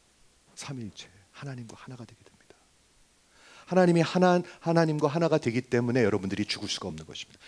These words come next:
영원히 사는 것입니다. 여기 주님이 그렇게 말씀하셨습니다. 오십칠 절, "살아계신 아버지께서 나를 보내심에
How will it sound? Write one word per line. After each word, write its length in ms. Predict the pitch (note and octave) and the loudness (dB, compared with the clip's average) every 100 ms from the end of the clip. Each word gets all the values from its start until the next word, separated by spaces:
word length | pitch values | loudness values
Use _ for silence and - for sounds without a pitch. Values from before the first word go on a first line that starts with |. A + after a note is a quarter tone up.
| - | -14
영원히 300 | G2 G#2 G2+ | -10 -8 -8
사는 220 | F2+ G2+ | -10 -14
것입니다. 320 | F#2 D#2+ - G#2 | -14 -16 -6 -4
여기 180 | A2+ - - | -4 -10 -8
주님이 360 | - C#3 C3+ A#2+ | 0 2 2 0
그렇게 200 | A2 A#2 | -2 -2
말씀하셨습니다. 840 | F2+ - A2 G#2+ - E2+ - - _ _ _ _ | -2 -2 -6 -6 -8 -10 -16 -18 _ _ _ _
오십칠 420 | - A2+ - - A#2 | -2 -2 0 -2 2
절, 140 | A2+ | 2
"살아계신 480 | - C3 B2+ - A#2+ - - | 4 4 4 -2 -6 -8 -4
아버지께서 460 | A2 A2 A#2+ A#2+ G#2+ | 2 4 4 0 2
나를 200 | G#2 A2+ | 4 2
보내심에 680 | G#2+ G2+ - G2+ G2 A#2 | 0 -2 -2 -2 -4 -4